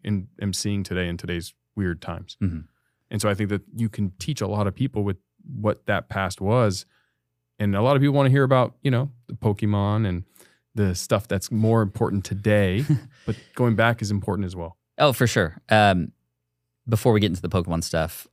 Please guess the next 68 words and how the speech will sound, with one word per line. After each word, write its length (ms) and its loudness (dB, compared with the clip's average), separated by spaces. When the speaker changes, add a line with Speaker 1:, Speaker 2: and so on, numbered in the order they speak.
Speaker 2:
I 80 4
wrote 160 4
a 40 4
book 160 0
called 220 0
Let 240 -2
Go, 340 -6
which 160 -6
was 120 -2
more 160 2
of 60 -4
a 60 -4
memoir 360 -2
of 100 -4
how 180 -4
I 80 -4
got 220 -6
let 180 -4
go 160 0
from 160 -6
my 100 -2
architecture 420 -8
job. 300 -6
But 140 0
it's 100 -14
Speaker 1:
And 140 4
I've 120 4
read 180 2
it, 40 -2
and 80 -2
it's 100 -8
a 40 -4
great 180 -2
book. 140 0
Speaker 2:
Thank 180 4
you. 140 -6
It, 180 6
it, 180 4
it, 180 0
it's 180 4
a 40 4
double 240 8
meaning, 460 2
because 440 2
in 120 4
order 260 6
to 100 6
become 380 4
the 120 2
entrepreneur 400 2
that 140 0
I 40 2
am 200 0
today, 440 2
I 100 0
had 300 4
to 380 2
let 240 2
go 280 8
of 80 -2
who 180 6
I 80 4
thought 220 2
I 40 0
was 140 -4
supposed 280 -6
to 60 -6
be. 260 -8